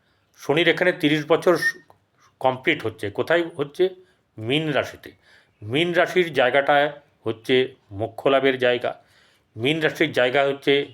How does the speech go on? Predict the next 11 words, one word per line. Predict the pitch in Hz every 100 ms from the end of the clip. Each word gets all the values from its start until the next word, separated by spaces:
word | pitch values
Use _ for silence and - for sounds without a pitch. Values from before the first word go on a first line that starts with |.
| _ 101
বিচারের | 104 110 131 131 127
জায়গা, | 131 127 127 127 - _ _ _ -
কারাগারের | 113 117 123 131 127
জায়গা, | 123 127 127 127 - - _ _ _
হাসপাতালের | 110 107 - 135 139 135 123
জায়গা, | 127 123 127 131 - _
বিদেশ | 98 107 123 135 131
জায়গা, | 131 127 127 127 127 - _ _ _
সু-, | - 147 147 120 117
তারপরে | 123 117 127 120
আপনার | 117 123 113 117